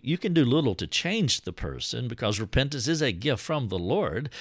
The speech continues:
But however, you, you can address whatever things you have done that have contributed to your relationship's social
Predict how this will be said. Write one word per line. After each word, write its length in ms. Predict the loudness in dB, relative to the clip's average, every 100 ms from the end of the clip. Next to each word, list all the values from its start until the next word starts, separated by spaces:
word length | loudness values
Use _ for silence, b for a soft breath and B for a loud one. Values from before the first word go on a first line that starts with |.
| B B
But 140 | -2
however, 340 | 2 4 4 2
you, 260 | 0 -2 -2
you 180 | -2 0
can 500 | -2 0 2 2 2
address 720 | -2 -2 -2 2 2 2 0
whatever 360 | 2 6 6 6
things 480 | 2 2 2 2 4
you 160 | 4
have 260 | 4 2 0
done 340 | -4 -2 -2
that 180 | -2 0
have 220 | 2 2 B B B
contributed 640 | -2 0 4 4 4 2 -2
to 80 | -2
your 320 | 2 0 0
relationship's 1160 | -2 2 4 4 4 0 -2 0 0 0 -2 -2
social 760 | 2 4 4 4 2 0 0